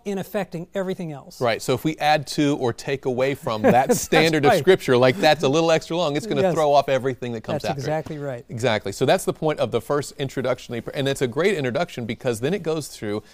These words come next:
Speaker 2: like you said, tradition and culture and experience, things that, um, oftentimes will change people's perspective of Scripture and their use of the Bible.
Speaker 1: Well, you know, you had mentioned, uh, and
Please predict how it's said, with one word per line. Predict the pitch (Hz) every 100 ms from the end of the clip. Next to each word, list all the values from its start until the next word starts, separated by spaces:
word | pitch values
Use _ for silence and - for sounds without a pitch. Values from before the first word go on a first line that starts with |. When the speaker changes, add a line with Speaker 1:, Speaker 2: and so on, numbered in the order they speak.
| _ -
Speaker 2:
like | 104 123
you |
said, | 113 98
tradition | - 127 139 - 143 127
and | 107
culture | - 127 -
and | 120
experience, | 107 - 131 120 - _ _ _ _
things | - 180 202 247 190
that, | 147 143 - _ _ _
um, | 120 110 104 98 - _ _ _ _
oftentimes | 160 208 240 - 107 82 - 98 76 - - - _ _
will | 127 123
change | - - 175 196 196 202 180 - -
people's | 170 156 156 143
perspective | - 131 - - 175 175 123 104 101 _ -
of | 127 120
Scripture | - - 156 - 101 95 -
and | 107
their | 104
use | 104 123 117 -
of | - 107
the | 110
Bible. | 101 98 - - _
Speaker 1:
Well, | 190
you | 185
know, | 190 190
you | 175 214
had | 185 156
mentioned, | 175 185 - 160 147 160 -
uh, | 196
and | 185 175 165